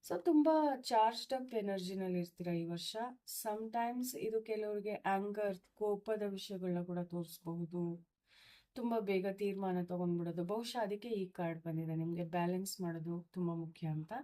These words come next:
So, ತುಂಬಾ ಬೇಗ ತೀರ್ಮಾನಗಳನ್ನ ತಗೊಂಡ್ಬಿಡೋದು ಅಥವಾ ಆತುರದಲ್ಲಿ ಏನೋ ಒಂದು ತಪ್ಪು ತೀರ್ಮಾನ ತಗೊಳ್ಳೋದು, ಈ ರೀತಿ ಎನರ್ಜಿ. Sometimes ಇದು ಪಾಸಿಟಿವ್ ಅಂತಂದ್ರೆ ನಾನೇನ್ ಹೇಳ್ಬಲ್ಲೆ ಅಂತಂದ್ರೆ,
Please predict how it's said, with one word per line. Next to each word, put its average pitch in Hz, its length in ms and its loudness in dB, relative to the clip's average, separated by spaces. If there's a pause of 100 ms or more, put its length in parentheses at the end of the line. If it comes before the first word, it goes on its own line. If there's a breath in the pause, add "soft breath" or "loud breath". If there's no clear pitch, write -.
(460 loud breath)
So, 233 180 -4
ತುಂಬಾ 226 260 0
ಬೇಗ 208 260 0
ತೀರ್ಮಾನಗಳನ್ನ 185 720 0
ತಗೊಂಡ್ಬಿಡೋದು 165 800 0
ಅಥವಾ 165 720 -6
ಆತುರದಲ್ಲಿ 190 1120 -2 (440 soft breath)
ಏನೋ 202 340 2
ಒಂದು 185 220 -2
ತಪ್ಪು 196 400 -6
ತೀರ್ಮಾನ 180 480 -2
ತಗೊಳ್ಳೋದು, 165 840 -6
ಈ 214 220 -2
ರೀತಿ 185 320 -2
ಎನರ್ಜಿ. 170 640 -4
Sometimes 302 840 2
ಇದು 240 180 -4
ಪಾಸಿಟಿವ್ 226 600 0
ಅಂತಂದ್ರೆ 226 440 -4
ನಾನೇನ್ 208 400 -4
ಹೇಳ್ಬಲ್ಲೆ 190 500 -2
ಅಂತಂದ್ರೆ, 190 560 -4